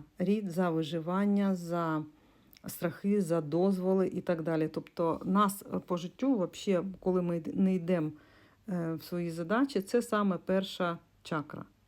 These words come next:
Тому що там дуже багато страхів, і вона така дуже базова.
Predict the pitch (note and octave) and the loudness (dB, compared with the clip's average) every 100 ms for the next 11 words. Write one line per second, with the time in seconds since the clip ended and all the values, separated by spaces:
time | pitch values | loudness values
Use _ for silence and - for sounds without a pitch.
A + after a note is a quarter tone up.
0 | _ _ F#3 F3+ F3+ F3 G#3+ A3+ - - | _ _ -4 -4 -4 -6 -2 -2 -2 -8
1 | G3+ F3 G3 F3 E3+ F#3+ - - - - | -4 0 0 0 -2 -4 -4 -8 -10 -10
2 | - C4 C4+ G3 E3+ F#3 G3 - F3 E3+ | -4 -2 -2 -6 -4 -2 -2 -2 -4 -4
3 | F3+ E3 C#3+ F#3 G#3 G#3+ A3+ | -4 -4 -2 0 0 -2 -2